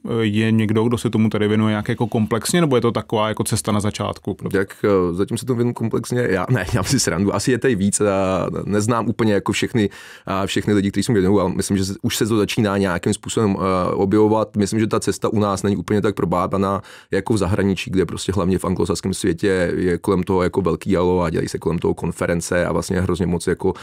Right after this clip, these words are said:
Speaker 2: nástrojů a na, jako vlastně na, na ten sales, ale celkově i na ten, eh, sales management a věnují se tomu učebnice a publikace. Každý, kdo si může jako vygooglovat, tak zjistí, že těch stránek, eh, nebo těch publikací, knížek je na to celkem, eh, celkem, eh, hodně.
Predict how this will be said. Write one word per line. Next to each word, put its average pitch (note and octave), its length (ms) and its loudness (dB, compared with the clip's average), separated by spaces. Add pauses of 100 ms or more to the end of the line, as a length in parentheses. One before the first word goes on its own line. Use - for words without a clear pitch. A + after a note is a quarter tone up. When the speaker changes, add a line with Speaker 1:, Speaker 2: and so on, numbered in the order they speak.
(180)
Speaker 2:
nástrojů G2 800 0 (320)
a F2+ 280 0
na, F2+ 180 0 (200)
jako G2+ 220 -4
vlastně F#2 360 0
na, F#2 180 -2
na F2+ 120 0
ten F#2+ 200 -2
sales, F#2+ 360 0
ale F#2+ 160 2
celkově G2+ 400 2
i F#2 80 2
na F2+ 100 2
ten, F#2+ 280 0
eh, F2+ 180 0
sales F#2+ 260 0
management F#2 580 0
a E2+ 60 0
věnují F2 240 0
se F2+ 100 -4
tomu G2 200 -2
učebnice F#2 600 -2
a F2 60 -2
publikace. F#2 640 0
Každý, E2+ 220 0
kdo E2+ 120 -2
si - 120 -6
může F2 140 0
jako E2+ 180 -2
vygooglovat, F2 520 0
tak F2 140 -4
zjistí, F2+ 300 -6
že F2+ 100 -2
těch F#2 140 -10
stránek, E2 500 -4
eh, F#2+ 40 -2 (380)
nebo G2 280 2 (260)
těch A#2 140 -2
publikací, G#2 640 -2
knížek F#2+ 440 0
je G2 60 4
na F#2+ 100 0
to F#2+ 120 -2
celkem, F2 540 -2
eh, F2 320 0
celkem, F2+ 360 -2
eh, E2+ 120 0
hodně. E2+ 580 0